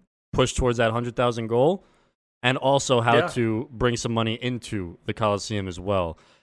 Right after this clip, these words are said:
Speaker 1: And I think that's, that's really critical because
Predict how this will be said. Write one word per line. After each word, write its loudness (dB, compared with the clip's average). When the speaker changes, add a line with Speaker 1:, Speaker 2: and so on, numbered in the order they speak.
Speaker 1:
And -4
I 2
think -4
that's, -2
that's -4
really 0
critical -2
because -6